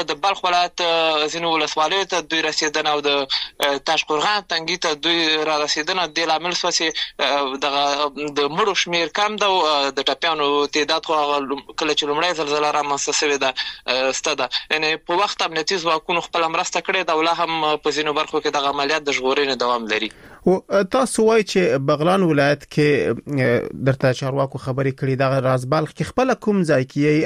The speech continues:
Speaker 2: او خپله د تېرې شپې د زلزلې کیسه وکړئ؟ آیا تاسو هم ټکانونه احساس کړل؟ څه د تېر شول در باندې زلزلې ټکانونه څنګه وو؟ او شاوخوا کې آیا ورانې ویجاړۍ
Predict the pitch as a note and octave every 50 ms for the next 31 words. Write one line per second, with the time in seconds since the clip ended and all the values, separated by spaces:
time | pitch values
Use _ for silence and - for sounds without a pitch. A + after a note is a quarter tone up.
0 | B2+ C#3+ D3 C#3 - - - G#3 A3 G#3+ F#3 E3 D3+ - F3 E3+ D#3+ - - -
1 | D#3+ C#3+ C#3+ C#3 D3+ D3 C#3 D3 D3+ D#3+ E3 E3 - C#3 - E3 D#3+ D3+ D3 C#3+
2 | D#3 C#3+ C#3+ B2+ B2 D3 D3+ D3+ D3 - D#3+ D#3 - - D3+ D#3+ E3+ - D#3+ D3
3 | - C#3 D3 D#3+ D#3+ D#3 D3 C#3 C3+ - F3 F3+ E3+ - - - E3+ E3 D#3+ D#3
4 | - - - F#3+ F#3+ F#3 F3+ F3 E3 C#3+ C#3+ D3+ D3 D3 D3 C#3 - - D#3+ D#3+
5 | D3+ - - D#3+ D3 C#3+ D3+ D3 C#3 C#3+ D3 C#3+ D3 D3 C#3 C#3 C#3 C3+ C3+ C#3+
6 | C#3+ D3+ D3+ D3+ C#3 - C#3+ C#3+ D#3 D#3 D3 C3+ - - E3+ E3 E3 D3 D3 D3+
7 | D#3+ F3 F3 - - - - - - - - - - C#3 C#3 D3 D3+ D3 - F3
8 | F3 F3 D#3+ - - - F3+ F#3 F3+ - - E3+ E3+ E3 C3 D3 D#3 D#3+ D#3 D3+
9 | D3 C#3+ - C3+ D3 C#3+ C#3 C#3 D3+ D#3 D#3 D3 D3 C#3 D3 C3+ C#3+ D#3